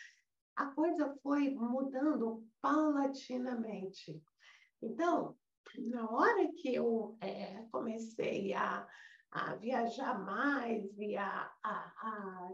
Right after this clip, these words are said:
ter classes maiores, enfim, a, as coisas começaram a, a mudar financeiramente pra mim,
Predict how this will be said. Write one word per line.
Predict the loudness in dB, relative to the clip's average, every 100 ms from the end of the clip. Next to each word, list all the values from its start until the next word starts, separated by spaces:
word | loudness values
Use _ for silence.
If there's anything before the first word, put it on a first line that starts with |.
| -4
ter | -4 0
classes | 0 0 -2 -6
maiores, | -4 -4 -4 -2 4 6 6 4 4 10
enfim, | 10 10 6 6 2
a, | -2 -4 -2 -2
as | -2 -4 4
coisas | 8 10 8 2
começaram | -4 -4 -4 -6 -4 -2 -2 -2
a, | -2 -4 -8 -16 -20 _ _ _ -6
a | -2 0
mudar | 2 0 -2 -2 -2 -2
financeiramente | -2 -2 -2 0 -2 -2 -6 -8 -10 -12
pra | -10 0
mim, | 6 6